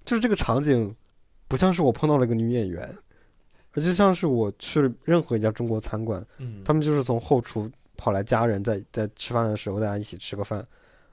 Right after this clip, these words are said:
Speaker 1: 然后 Lucy 张还，我不知道可不可以讲这些，<laughs> 就是她，她，她当时就拿着一个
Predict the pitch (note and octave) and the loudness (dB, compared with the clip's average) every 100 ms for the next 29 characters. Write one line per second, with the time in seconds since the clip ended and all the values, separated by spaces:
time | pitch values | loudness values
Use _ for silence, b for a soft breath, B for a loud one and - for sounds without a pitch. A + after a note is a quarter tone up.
0 | - A#2 B2 B2+ A#2+ A#2+ A#2+ G#2 G2 G#2 | -2 0 2 0 2 2 2 -2 -4 -6
1 | - _ _ _ _ _ - B2 E3+ D#3+ | -12 _ _ _ _ _ -4 4 4 6
2 | - A#2 - C3 - G2 G#2 A#2 - G#2+ | 2 2 4 2 2 -2 0 -2 0 0
3 | G#2+ A2+ b b b - C3+ - - - | 0 -2 b b b -4 -4 -4 -20 -2
4 | C#3+ D3 D#3 C#3+ b b _ - C#3+ C#3+ | 2 4 4 2 b b _ 4 4 4
5 | - C3+ C#3 C#3+ B2+ A#2+ B2 A2+ G2+ A2 | 2 4 4 4 4 4 4 2 2 2
6 | G#2+ A2 A2 | 0 0 -4